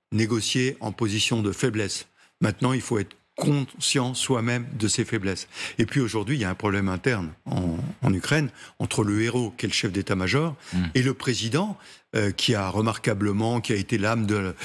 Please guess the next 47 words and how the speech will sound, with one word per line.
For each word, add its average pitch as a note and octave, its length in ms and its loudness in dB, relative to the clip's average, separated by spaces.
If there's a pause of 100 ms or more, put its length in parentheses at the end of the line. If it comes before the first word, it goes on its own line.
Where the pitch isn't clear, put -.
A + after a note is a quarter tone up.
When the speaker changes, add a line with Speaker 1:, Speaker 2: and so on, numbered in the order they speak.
(260)
Speaker 1:
de G2+ 100 4
la G2+ 160 2
résistance, G#2 480 0
et - 40 0
cetera, F3 400 0 (280)
mais A#2 100 2
qui - 160 -2
aujourd'hui A#2 340 0
fatigue B2+ 420 0
un A2 100 0
petit A#2 160 -2
peu. C#3+ 260 -2 (260)
Et A2+ 60 0
puis - 260 0
la F#2+ 120 -2
population G2 600 0
ukrainienne A#2+ 460 0
qui - 140 -6
fatigue. A#2+ 500 -2 (220)
Speaker 2:
Et G2+ 40 2
le F#2 60 2
président A2+ 320 0
qui F#2+ 100 -8
disait F#2 280 2
hier, « B2+ 220 -2 (100)
Pas C3 100 2
d'élection, A#2 420 0
c'est - 200 -4
pas C3 120 2
le B2+ 60 2
moment B2+ 260 2
pour A2 140 -2
des G#2 160 2
élections. A2+ 300 2
Il G#2+ 60 2
va G#2 60 2
y G#2+ 60 2
avoir A2 140 0
une G#2+ 120 2
présidentielle A2 600 0
au G2 40 2
mois F#2 120 0
de F#2+ 80 2
mars D3+ 560 -2
deux G2 80 2
mille F2+ 100 2
vingt-quatre. » F#2+ 520 0